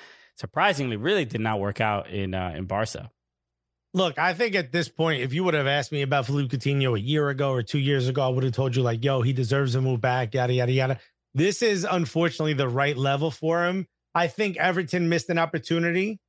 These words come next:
Speaker 2: uh, by taking him on loan. Um,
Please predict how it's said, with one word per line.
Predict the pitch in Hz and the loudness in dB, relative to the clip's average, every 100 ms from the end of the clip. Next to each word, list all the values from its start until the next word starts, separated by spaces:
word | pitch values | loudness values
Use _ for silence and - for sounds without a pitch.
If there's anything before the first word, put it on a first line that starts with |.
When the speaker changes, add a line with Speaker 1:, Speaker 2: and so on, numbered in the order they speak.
| _ _ _ - | _ _ _ -2
Speaker 2:
uh, | 143 135 | 0 2
by | 147 | 0
taking | 139 156 147 147 | 0 0 0 0
him | 151 | 2
on | 143 143 | 2 2
loan. | 143 151 190 208 - _ _ _ _ | 0 0 -2 -4 -10 _ _ _ _
Um, | 131 143 139 135 127 | 0 2 2 0 -2